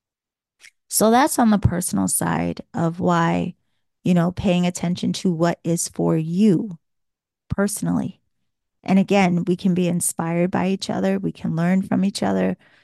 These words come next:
but you still want to make sure you're tuning in first and foremost to what is for you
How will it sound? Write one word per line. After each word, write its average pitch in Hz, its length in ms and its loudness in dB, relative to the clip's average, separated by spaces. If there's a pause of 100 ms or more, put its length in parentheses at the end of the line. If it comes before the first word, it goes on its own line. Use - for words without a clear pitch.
(120)
but 185 240 -4
you 170 60 -4
still 185 400 2
want 185 180 2
to 175 60 2
make 170 200 0
sure - 240 0
you're 180 160 0
tuning 170 400 -2
in 165 200 -2
first - 400 -2
and 160 160 -6
foremost 165 560 -2
to 170 120 -2
what 170 300 -2
is 165 220 -4
for 170 240 -2
you 175 440 2